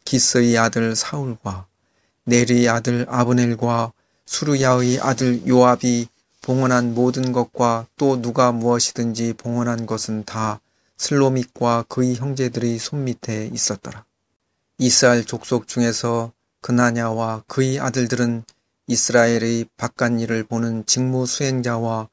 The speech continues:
재판관이 되었고, 헤브론 족속 중에서 하사비야와 그의 형제 용사들 천칠백 명은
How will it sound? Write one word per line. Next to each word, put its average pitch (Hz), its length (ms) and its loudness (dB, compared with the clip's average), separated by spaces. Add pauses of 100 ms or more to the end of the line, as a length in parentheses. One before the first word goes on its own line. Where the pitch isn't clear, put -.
(280)
재판관이 131 720 -2
되었고, 95 580 -10 (640)
헤브론 123 400 4
족속 113 440 -6
중에서 113 640 -2 (480)
하사비야와 113 1120 -2
그의 127 300 2
형제 123 460 0
용사들 117 600 -2 (460)
천칠백 139 680 0
명은 113 460 0